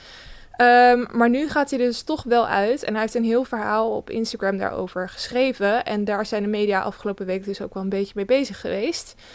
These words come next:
Ik zal het eventjes voorlezen als je het gemist hebt. Ehm, "Zoals jullie vast hebben gehoord of gelezen, ga ik Goede Tijden, Slechte Tijden verlaten.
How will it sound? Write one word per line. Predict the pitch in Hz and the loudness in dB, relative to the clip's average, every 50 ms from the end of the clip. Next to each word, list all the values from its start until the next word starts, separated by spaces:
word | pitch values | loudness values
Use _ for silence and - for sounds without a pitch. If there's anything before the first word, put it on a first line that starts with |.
| - - - - - - - - - | -20 -20 -20 -20 -20 -20 -20 -20 -6
Ik | - | -2
zal | 294 294 | -2 0
het | - | 0
eventjes | 285 269 - - 240 - 247 233 | 0 -2 -2 -4 -6 -6 -6 -6
voorlezen | - - - 277 285 294 294 269 269 277 269 - - | -6 -4 -2 0 2 4 4 4 4 4 2 0 -2
als | - 233 - | -2 -2 -4
je | 214 | -8
het | - | -8
gemist | - 214 202 214 240 277 - - | -6 -4 -2 -2 -2 -2 -2 -2
hebt. | - 254 254 254 254 - - - - - - _ _ _ _ _ _ _ - _ _ - - - - | 0 0 0 -2 -4 -10 -18 -18 -18 -20 -20 _ _ _ _ _ _ _ -20 _ _ -18 -16 -8 -4
Ehm, | 247 233 233 226 220 220 220 214 214 214 214 214 208 | -2 0 0 2 0 0 0 0 -2 -2 -2 -4 -4
"Zoals | 208 - 240 - - 277 311 - | -2 0 2 4 4 4 4 2
jullie | - 285 254 226 | 0 -2 -2 0
vast | - - 277 294 - - | 0 0 0 0 0 -2
hebben | 269 220 226 - | -2 -2 -2 -2
gehoord | 226 202 208 220 233 240 - | -2 0 0 0 0 -2 -2
of | - 214 | -6 -10
gelezen, | - - 226 214 202 196 190 202 - 208 202 190 - - | -8 -8 -6 -4 -2 -2 -2 -4 -4 -4 -4 -4 -6 -8
ga | - - 220 220 - | -6 -4 -4 -4 -4
ik | - 208 202 | -4 -8 -12
Goede | - - - 233 220 | -8 -6 -4 -4 -4
Tijden, | - 175 165 170 - | -4 -6 -6 -8 -8
Slechte | - - - - - 220 | -10 -14 -14 -14 -16 -14
Tijden | - - 208 214 214 233 | -10 -6 -6 -4 -4 -4
verlaten. | - - 240 240 220 - - - - - - 208 202 | -2 -2 0 0 0 0 -2 -4 -8 -10 -12 -12 -12